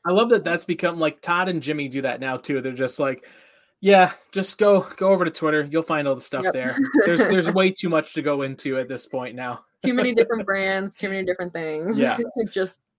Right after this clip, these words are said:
Speaker 2: it's all in one place.
Speaker 1: <laughs> Um, I am at, uh, I'm on Twitter at D K All the Way. You can follow me over there. Um, I do not have as much stuff, so I, I will list all the stuff that I have because it's literally just Wednesdays,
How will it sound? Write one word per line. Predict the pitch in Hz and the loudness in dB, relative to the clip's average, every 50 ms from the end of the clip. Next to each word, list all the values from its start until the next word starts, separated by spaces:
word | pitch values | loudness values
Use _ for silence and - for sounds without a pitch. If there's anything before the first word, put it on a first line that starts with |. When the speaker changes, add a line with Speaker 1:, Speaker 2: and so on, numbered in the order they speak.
| _ - | _ -2
Speaker 2:
it's | 226 226 233 | -2 0 2
all | 226 208 190 | 2 2 2
in | 185 180 | 0 -2
one | 175 170 | -6 -8
place. | 175 - 160 - 190 196 165 - - - - - - - - | -8 -8 -6 -6 -6 -6 -6 -8 -12 -12 -12 -14 -12 -4 -2
Speaker 1:
<laughs> | 196 190 - - 233 - - _ - 208 - - _ _ _ - - - - - - _ - | -2 -2 -2 -4 -8 -8 -8 _ -12 -12 -12 -12 _ _ _ -20 -20 -20 -20 -20 -16 _ -4
Um, | 160 165 165 160 160 156 151 147 131 _ _ - - - | 0 2 4 4 4 2 0 -2 -10 _ _ -20 -16 -10
I | - 208 262 277 | -4 2 2 2
am | 247 240 | 4 4
at, | 220 202 - _ - - | 0 0 -2 _ -4 -2
uh, | 180 175 175 170 165 160 - | -2 0 0 0 0 0 0
I'm | 156 180 202 | 0 -2 0
on | 202 190 185 | 0 0 -2
Twitter | - 180 170 175 | -2 -2 -2 -2
at | 170 160 151 143 | -2 -2 -4 -6
D | - 165 165 | -8 -12 -10
K | - 180 170 165 | -4 -2 0 2
All | 160 156 160 | 2 2 2
the | 156 147 | 0 0
Way. | 143 151 160 175 | 0 0 -2 -2
You | 175 165 | -4 -4
can | - 143 139 | -6 -6 -6
follow | - 147 143 147 147 143 | -4 -2 0 0 0 -2
me | 143 143 143 | -2 -4 -4
over | 139 143 147 143 139 135 | -4 -4 -4 -4 -4 -4
there. | 117 131 139 147 151 156 156 - _ _ _ _ _ _ - | -2 -2 0 0 0 -2 -4 -6 _ _ _ _ _ _ -8
Um, | - 139 135 131 131 127 120 120 120 123 _ _ _ - - - - | -4 -2 -2 -2 -2 -4 -6 -8 -10 -14 _ _ _ -18 -18 -12 -4
I | - 190 254 | 0 0 2
do | 202 170 208 208 | 2 2 0 0
not | 180 180 202 202 | 2 2 2 2
have | 165 156 143 135 | 0 -2 -2 -2
as | 139 123 | -4 -6
much | 131 135 131 - | -6 -8 -8 -8
stuff, | - - - 131 131 131 | -10 -6 -6 -6 -6 -6
so | - - 143 139 | -8 -8 -8 -8
I, | - 127 156 180 - - | -4 -2 -2 -2 -2 0
I | 156 185 | -2 0
will | 185 170 151 | 0 0 0
list | 135 147 147 139 - - | 0 -2 -4 -4 -4 -6
all | 127 147 147 | -4 -4 -4
the | 139 131 | -4 -6
stuff | - 143 135 - | -6 -8 -8 -6
that | - 135 | -6 -8
I | 127 123 | -6 -4
have | 135 147 143 127 117 113 | -4 -4 -4 -6 -8 -10
because | 120 - - 131 127 - | -12 -8 -8 -8 -6 -6
it's | 135 127 - - | -10 -10 -8 -6
literally | 143 147 147 147 143 139 139 | -4 -4 -2 -2 -4 -4 -6
just | 131 135 135 127 - - | -6 -8 -8 -8 -6 -6
Wednesdays, | 147 147 147 143 135 151 147 147 147 139 - | -6 -6 -6 -6 -4 -4 -2 -2 -2 -4 -8